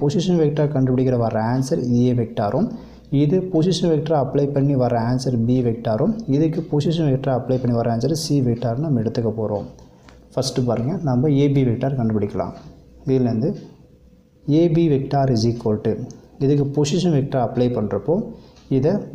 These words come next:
ஓபி வெக்டார் மைனஸ் ஓஏ வெக்டார்ன்றது என்ட்ரி பண்ணுங்கள். ஓபி வெக்டார்ன்றது பார்த்தீங்கன்னா என்ன இருக்குதுங்க, மைனஸ் ஜே கேப் மைனஸ் கே கேப்.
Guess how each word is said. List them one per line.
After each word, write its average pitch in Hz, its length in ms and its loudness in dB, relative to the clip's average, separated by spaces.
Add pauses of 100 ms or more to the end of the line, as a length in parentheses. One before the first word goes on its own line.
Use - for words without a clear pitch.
(160)
ஓபி 156 320 4 (240)
வெக்டார் 156 480 -2 (300)
மைனஸ் 135 440 0 (460)
ஓஏ 139 340 4
வெக்டார்ன்றது 120 560 -2 (140)
என்ட்ரி 113 240 -2
பண்ணுங்கள். 110 340 -4 (880)
ஓபி 185 240 4 (100)
வெக்டார்ன்றது 139 560 0
பார்த்தீங்கன்னா 131 400 0 (500)
என்ன 139 140 2
இருக்குதுங்க, 139 360 2 (360)
மைனஸ் 139 380 0 (140)
ஜே 123 100 2 (180)
கேப் 165 180 0 (480)
மைனஸ் 131 460 0
கே 117 100 2 (160)
கேப். 107 220 -4